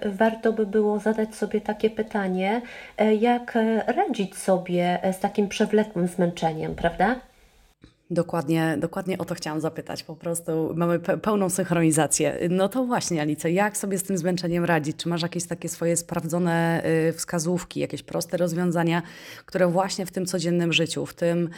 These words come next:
Speaker 2: no, w tym dwudziestym pierwszym wieku, które, no, po prostu jest jakie jest, to, to życie jest naprawdę bardzo dynamiczne. Co możemy zrobić? Co możemy wdrożyć?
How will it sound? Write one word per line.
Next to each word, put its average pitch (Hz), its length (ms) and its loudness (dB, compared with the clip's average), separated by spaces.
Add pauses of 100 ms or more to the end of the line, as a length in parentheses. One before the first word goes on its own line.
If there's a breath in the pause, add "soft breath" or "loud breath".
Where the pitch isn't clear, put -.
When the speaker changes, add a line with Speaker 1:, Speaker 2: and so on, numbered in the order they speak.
(260 loud breath)
Speaker 2:
no, 170 60 -8
w - 40 -12
tym 214 140 0
dwudziestym 220 440 0
pierwszym 208 360 0
wieku, 190 280 0
które, 170 320 -2
no, 170 100 0
po 170 140 -8
prostu 185 400 -2
jest 202 360 2
jakie 214 260 0
jest, 151 340 2
to, 165 280 0
to 175 160 -6
życie 170 260 -2
jest 165 240 0
naprawdę 175 380 0
bardzo 170 280 2
dynamiczne. 170 680 2 (360 loud breath)
Co - 140 -4
możemy 190 340 4
zrobić? 156 360 2
Co 170 100 0
możemy 170 320 4
wdrożyć? 151 640 2